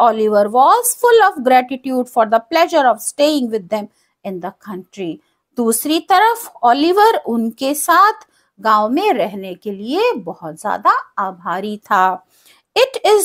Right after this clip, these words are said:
no wonder that by the end of that short time, Oliver became almost like family for the old lady and her niece। और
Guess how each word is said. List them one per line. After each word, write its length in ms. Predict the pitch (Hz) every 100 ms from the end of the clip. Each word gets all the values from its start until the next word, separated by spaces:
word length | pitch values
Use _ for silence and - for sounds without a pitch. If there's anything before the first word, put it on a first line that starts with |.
| -
no 320 | 269 339 - 370
wonder 560 | 262 277 277 285 277
that 160 | 262 254 214
by 160 | 247 262
the 140 | 240 - -
end 340 | 453 440 339
of 40 | 311
that 180 | 220 247 247
short 280 | - 247 220 226 -
time, 440 | 180 208 208 202 196 _ _ -
Oliver 420 | 370 440 415 359 240
became 440 | 214 220 226 208 -
almost 640 | 214 226 247 254 240 -
like 220 | 240 196 -
family 540 | - 349 403 403 359 -
for 80 | 214
the 180 | 208 - _ 277
old 280 | 311 294
lady 580 | 220 220 247 262 262 226 - 175
and 340 | 180 180 185
her 200 | - 254 175 170
niece। 440 | 233 233 190 - _ _ _ -
और 240 | 190 185